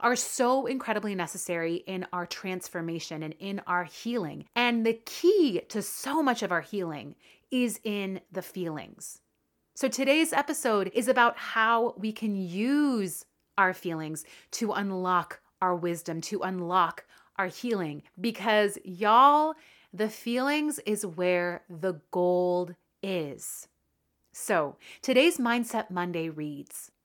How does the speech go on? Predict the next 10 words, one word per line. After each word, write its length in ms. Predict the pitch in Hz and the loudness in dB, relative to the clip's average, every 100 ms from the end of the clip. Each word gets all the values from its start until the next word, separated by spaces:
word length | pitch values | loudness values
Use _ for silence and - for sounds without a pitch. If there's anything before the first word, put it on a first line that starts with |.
| _ _ _ - | _ _ _ -2
"Know 440 | 208 226 262 320 | 2 4 4 2
the 100 | 320 | 0
difference 720 | 226 202 - 175 165 - - - - | 0 -2 -2 -4 -6 -8 -14 -10 -8
between 420 | 208 208 202 180 | -6 -4 -4 -2
what 160 | 185 | 0
is 200 | 254 262 | 0 -2
real 520 | 175 175 160 151 160 - _ | -4 -4 -4 -8 -12 -18 _
and 200 | 208 190 | -6 -4
what 220 | 165 165 - | -4 -4 -4
is 320 | 196 180 - | -6 -6 -8